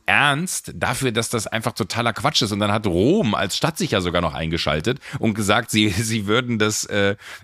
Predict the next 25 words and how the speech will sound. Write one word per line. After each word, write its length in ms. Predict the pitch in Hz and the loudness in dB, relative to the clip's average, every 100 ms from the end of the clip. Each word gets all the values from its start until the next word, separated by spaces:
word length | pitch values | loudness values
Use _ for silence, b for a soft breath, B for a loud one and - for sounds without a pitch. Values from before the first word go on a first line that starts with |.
| - | -4
äh, 200 | 107 104 | 0 2
Kolosseum 560 | 123 120 - 196 247 | 2 2 2 2 2
zur 140 | 175 110 | 0 0
Verfügung 580 | 110 - 123 - - 143 | 2 2 4 4 4 0
<laughs> 0 | |
stellen, 420 | - 104 117 131 | 0 2 0 2
um 120 | 117 | 0
diesen 240 | 113 117 | 0 -2
Kampf 320 | 98 170 294 - | 0 0 0 0
auszutragen, 960 | 92 98 - 92 - 92 85 85 135 - B - | 0 0 -2 -6 -2 2 4 2 -2 -8 B 0
was 180 | 107 120 | 0 0
natürlich 320 | 101 127 120 | 0 0 2
ein 20 | |
total 340 | 110 101 120 | 2 2 0
smarter 380 | 135 113 123 107 | 2 2 4 2
Marketing-Move 680 | 104 151 349 180 113 107 107 | 4 2 2 -2 0 2 0
ist. 120 | 120 | 0
Aber 100 | 107 | -2
ich 140 | 123 - | -2 0
frage 260 | 131 143 | 0 2
mich, 180 | 139 127 B B | -2 -4 B B
was 300 | 73 131 160 | 0 0 0
ist 220 | - 156 127 | -2 -2 -2
davon 400 | 123 110 101 80 | -2 0 0 2
wahr? 340 | 107 175 | 2 2